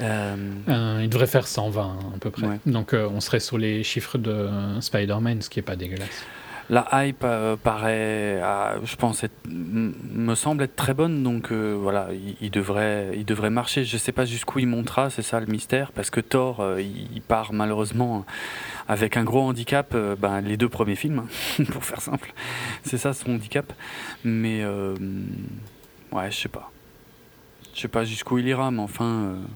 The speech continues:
Speaker 1: j'en sais rien. Franchement, j'ai, j'ai vraiment aucune
Speaker 2: Vu
Speaker 1: idée.
Speaker 2: la vibe du truc et le côté, euh, un peu, euh, nineties, euh, eighties,
Speaker 1: Hmm.
Speaker 2: m'étonnerait pas qu'il fasse huit cents. Je prédis huit cents.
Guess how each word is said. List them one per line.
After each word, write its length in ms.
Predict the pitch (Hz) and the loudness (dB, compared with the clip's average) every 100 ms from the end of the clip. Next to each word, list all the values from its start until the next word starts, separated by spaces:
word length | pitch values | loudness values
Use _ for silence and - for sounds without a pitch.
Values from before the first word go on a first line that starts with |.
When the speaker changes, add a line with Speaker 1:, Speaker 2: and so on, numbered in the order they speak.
| - - - - - - - - - - | -14 -20 -20 -20 -20 -20 -20 -14 -12 -2
Speaker 1:
j'en 140 | 135 | 2
sais 160 | 175 - | 2 0
rien. 180 | 113 90 - - | -4 -4 -8 -6
Franchement, 380 | - 139 160 151 | -2 0 2 0
j'ai, 180 | 123 120 | 0 -2
j'ai 140 | 127 | 0
vraiment 320 | 143 175 196 185 | 2 2 2 2
aucune 260 | 160 - | 0 4
Speaker 2:
Vu 180 | 147 202 | 8 8
Speaker 1:
idée. 80 | 220 | 6
Speaker 2:
la 160 | 175 | 2
vibe 460 | 151 143 165 175 160 | 2 2 2 0 0
du 140 | 151 | 0
truc 380 | 147 - 170 170 | 0 2 0 2
et 500 | 143 131 127 127 127 | 2 4 4 2 2
le 140 | 123 131 | 4 2
côté, 440 | - 135 139 139 | 4 2 4 4
euh, 360 | 135 123 120 117 - | 4 2 2 0 0
un 120 | 120 | 0
peu, 140 | - | 2
euh, 360 | 127 123 113 113 | 2 2 2 2
nineties, 680 | 113 117 120 - 135 131 113 | 4 4 2 0 0 2 0
euh, 340 | 110 107 104 92 | -2 0 -4 -4
eighties, 580 | - 110 - 127 123 - - - - - - - | -4 -4 2 4 4 0 -14 -20 -20 -20 -8 -2
Speaker 1:
Hmm. 40 | |
Speaker 2:
m'étonnerait 360 | 123 127 120 120 | 0 0 0 0
pas 120 | 123 | -2
qu'il 100 | - | -4
fasse 220 | 120 - | -8 -4
huit 140 | 120 | -6
cents. 160 | - - - - - - - - - | -6 -12 -16 -20 -20 -20 -20 -18 -12
Je 120 | - | -6
prédis 240 | - 131 123 | 2 4 4
huit 180 | 123 | 2
cents. 160 | 101 - | -2 -8